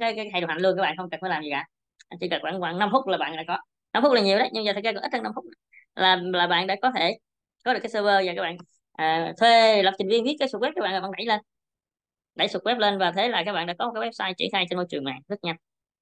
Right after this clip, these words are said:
À, như vậy thì thay vì mọi thứ chúng ta phải làm ở theo môi trường truyền thống là máy tính, các bạn có thể sờ được, chạm được,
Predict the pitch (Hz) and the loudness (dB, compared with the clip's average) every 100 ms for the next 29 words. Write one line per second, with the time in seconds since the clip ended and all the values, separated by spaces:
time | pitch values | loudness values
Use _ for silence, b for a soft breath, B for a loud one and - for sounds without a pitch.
0 | _ 180 196 180 175 220 202 185 - _ | _ 0 2 2 0 2 2 2 -4 _
1 | - 175 196 262 254 214 190 156 151 165 | -2 -2 2 2 0 -4 -2 -2 -2 -4
2 | 190 196 190 165 143 156 170 220 381 _ | -4 -2 -4 -4 -6 -6 0 -2 -2 _
3 | 165 190 170 202 262 440 - - 190 156 | -4 -2 -2 0 0 0 -6 -2 0 0
4 | 190 190 - 180 151 160 156 143 175 | -2 -4 0 2 2 -2 -6 -2 0